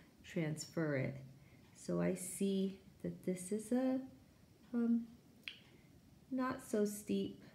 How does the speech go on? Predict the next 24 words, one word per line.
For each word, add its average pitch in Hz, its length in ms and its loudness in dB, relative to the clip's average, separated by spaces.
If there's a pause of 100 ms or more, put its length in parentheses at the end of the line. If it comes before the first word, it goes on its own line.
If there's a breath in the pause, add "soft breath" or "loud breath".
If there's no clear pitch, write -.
(840 loud breath)
negative 175 500 2
number. 170 560 0 (1000 loud breath)
And 175 80 0
then 170 120 4
it 165 160 0
goes 170 280 2
into 170 300 -2
a 165 40 2
more 185 520 4
steep, - 640 -2 (1200)
I'm 165 120 0
sorry, 165 340 0
positive 170 640 2
slope. 175 480 0 (280 loud breath)
And 175 100 4
then 180 60 8
it 180 100 4
goes 185 220 4
into 175 240 0
a 170 40 4
more 190 460 6
steep 175 500 0
positive 165 540 0
slope 165 500 0